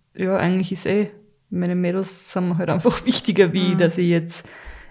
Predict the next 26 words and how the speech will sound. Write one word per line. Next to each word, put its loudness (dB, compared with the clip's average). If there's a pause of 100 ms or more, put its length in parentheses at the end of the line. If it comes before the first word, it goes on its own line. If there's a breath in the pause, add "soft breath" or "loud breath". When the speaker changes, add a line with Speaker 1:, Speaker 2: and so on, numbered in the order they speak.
Speaker 1:
irgendwie 2
mehr 4
Follower 2
krieg -2
oder 2
sonst 4
was, 2
Speaker 2:
Mhm. 4
Speaker 1:
weißt 2
du, -6
so. 2 (500)
Speaker 2:
Also, -2 (440)
du, 0
wer 2
weiß, 0
wie -2
das -4
in 0
ein -2
paar -2
Jahren -4
ausschaut, -6
weißt -8
du, -2
ich 0
mein? -6